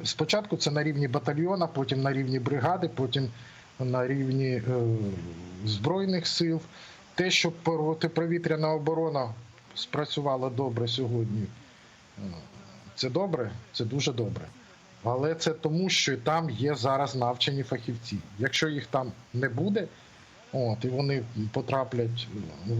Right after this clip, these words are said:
в-, їх відправлять, е, на іншу ділянку фронту, там, де, е, не хватає особового складу, то П П О буде, м, наше П П О послабиться. І якщо зв'язківців відправлять, е,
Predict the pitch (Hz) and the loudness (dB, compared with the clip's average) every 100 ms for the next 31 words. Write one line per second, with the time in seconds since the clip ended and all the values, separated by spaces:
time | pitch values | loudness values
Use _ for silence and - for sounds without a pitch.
0 | 123 110 113 131 120 135 117 131 127 120 | 0 -2 0 0 0 -4 -2 0 2 0
1 | 117 120 - - - - 117 117 117 120 | 0 -2 -8 -16 -20 -4 0 2 2 2
2 | 135 139 - 120 127 131 123 120 117 135 | 2 0 0 0 2 2 0 -4 -2 -2
3 | 127 117 120 117 127 123 110 120 120 117 | -2 -2 -2 2 2 2 0 2 2 2
4 | 120 113 117 117 120 127 120 120 117 117 | 2 2 2 0 2 0 2 2 2 2
5 | 120 117 117 117 117 135 175 151 107 - | 2 2 2 2 0 0 0 0 -4 -10
6 | - - 147 - 127 143 147 185 165 160 | -14 -2 0 0 0 0 2 2 2 2
7 | 160 - - 113 123 123 127 135 139 165 | 0 -2 -8 -2 0 2 2 2 2 2
8 | - - 147 120 117 127 - 113 95 101 | 0 0 0 0 0 0 2 0 0 -4
9 | - - - - - - - - - 123 | -6 -10 -12 -20 -20 -18 -18 -18 -8 -2
10 | 131 143 - 170 170 160 151 147 117 143 | -2 0 2 4 4 2 2 2 0 0
11 | 160 - 202 208 208 147 131 135 139 143 | 0 0 0 0 0 -2 0 0 0 0
12 | 120 - 131 123 120 117 120 120 | -2 0 2 2 2 0 0 -2